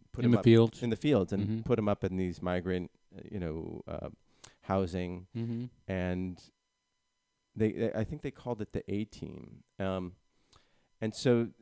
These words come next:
Speaker 1: they had no idea what they were getting themselves into, like, these kids. And <laughs> so they were out there in hundred degree heat,
Speaker 2: Mm-hmm.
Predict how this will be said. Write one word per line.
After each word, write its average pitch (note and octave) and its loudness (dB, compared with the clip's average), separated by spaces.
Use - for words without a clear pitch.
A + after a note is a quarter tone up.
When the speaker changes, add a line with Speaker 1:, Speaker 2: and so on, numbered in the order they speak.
Speaker 1:
they B2 2
had C#3+ 2
no A#2+ 4
idea G#2 4
what G2 4
they F2 -2
were F#2 -2
getting E2+ -2
themselves F2+ -4
into, G#2+ -6
like, F2 -10
these F2 -8
kids. F#2 -4
And F2 -6
<laughs> - -20
so - -4
they G#2+ -2
were G#2 -2
out A2+ 2
there A2+ 4
in G2+ 0
hundred A#2+ 0
degree A2+ 0
heat, A2 -2
Speaker 2:
Mm-hmm. A#2 2